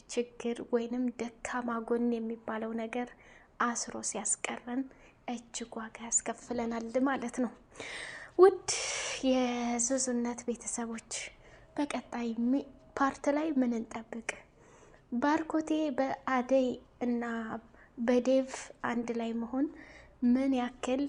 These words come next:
እ፣ እ፣ ስሜት ይሰማው ይሆን ወይ? ፍቅርስ ምን አይነት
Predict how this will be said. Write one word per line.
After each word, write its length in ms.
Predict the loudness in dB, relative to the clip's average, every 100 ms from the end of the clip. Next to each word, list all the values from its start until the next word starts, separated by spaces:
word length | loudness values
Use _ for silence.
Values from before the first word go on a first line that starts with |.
| -4 -4
እ፣ 120 | -4 -4 -6 -8 -14 -20 -20 -18 -18 -18 -20 -20 -20 -20 -20 -20 -20 -20 -20 -20 -20 -20 -20 -20 -20 -20 -14 -4
እ፣ 60 | -2 -2 -4
ስሜት 460 | 0 4 6 4 4
ይሰማው 540 | 2 2 0 0 0
ይሆን 320 | -2 0 2
ወይ? 140 | 2 2 -2 -12 -20 -4
ፍቅርስ 540 | 6 6 6 4 4 2 -4 0
ምን 240 | 2 4 4
አይነት 340 | 2 2 0